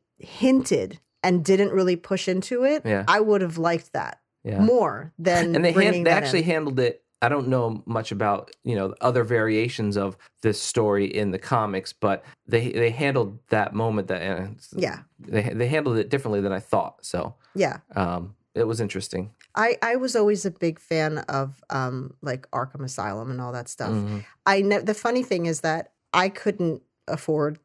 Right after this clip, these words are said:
Speaker 1: comic books as a kid. And so I started reading them because my sister was a courier at the time for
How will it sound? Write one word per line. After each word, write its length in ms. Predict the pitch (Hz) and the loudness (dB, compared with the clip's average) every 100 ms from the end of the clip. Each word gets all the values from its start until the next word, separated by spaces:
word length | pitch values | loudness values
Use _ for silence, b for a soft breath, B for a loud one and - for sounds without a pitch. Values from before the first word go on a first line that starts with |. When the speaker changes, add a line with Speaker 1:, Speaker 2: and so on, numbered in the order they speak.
| _ - | _ -6
Speaker 1:
comic 340 | - 180 202 - | 0 2 2 2
books 240 | 185 - | 0 2
as 160 | 196 175 | 0 0
a 40 | |
kid. 380 | 170 175 170 170 | 0 0 0 0
And 160 | 170 160 | -4 -4
so 320 | - 170 165 - | 0 2 2 0
I 120 | 196 | -2
started 480 | - 226 208 165 160 | -2 -2 -2 -2 -2
reading 360 | 208 220 185 | 0 2 2
them 220 | 160 147 | 0 -2
because 640 | 147 147 - 151 151 147 - b b - | -4 -8 -4 -2 -2 -6 -14 b b -8
my 80 | 160 | -6
sister 580 | 160 - 247 165 147 151 | -2 -2 -2 -2 -2 -2
was 200 | 151 151 | -4 -6
a 40 | |
courier 560 | 143 196 196 175 147 147 | -4 0 2 2 2 0
at 120 | - | -4
the 80 | 151 | -8
time 320 | - 147 143 | -6 -6 -6
for 560 | - 143 143 143 143 | -8 -4 -2 -2 -4